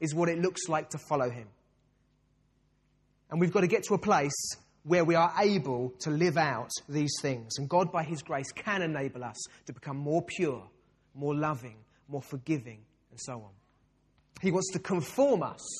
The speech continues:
to the image of Jesus increasingly. The Christian is on a journey of conformity to the image of Jesus Christ. The Sermon on the Mount is a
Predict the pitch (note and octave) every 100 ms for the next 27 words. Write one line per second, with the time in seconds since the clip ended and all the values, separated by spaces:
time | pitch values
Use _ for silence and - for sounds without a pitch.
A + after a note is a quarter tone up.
0 | - _ _ _ _ _ _ - D#3 F3
1 | F3 D#3+ C#3 C#3 B2 D#3 C#3+ B2+ C#3+ C3+
2 | - D3 C3+ C#3 A#2+ - A2 _ _ _
3 | _ _ - D#3 - C4 - - F3+ E3+
4 | E3 D3+ B2+ F3 G3 G3 D#3+ B2+ B2+ -
5 | _ _ - - - D3+ - G#3 F#3+ D#3+
6 | C3 B2+ A#2 - _ D3 D3 E3 F3 C3+
7 | A#2 - - - B2 D3 D3 B2 B2+ -
8 | - _ - C3 A2 - - - - _
9 | _ B2+ - F#3+ E3 D3 C#3 C#3+ C#3 C3+